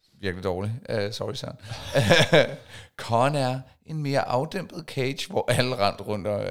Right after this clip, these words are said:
alle andre rundt om ham er mere bims, end han er. Og så National Treasure,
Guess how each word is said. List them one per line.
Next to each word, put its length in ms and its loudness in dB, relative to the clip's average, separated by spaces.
alle 300 2
andre 220 2
rundt 300 0
om 140 -2
ham 200 2
er 40 -2
mere 240 0
bims, 360 -4
end 140 -4
han 180 0
er. 180 -4
Og 120 -6
så 100 -2
National 500 -2
Treasure, 440 -2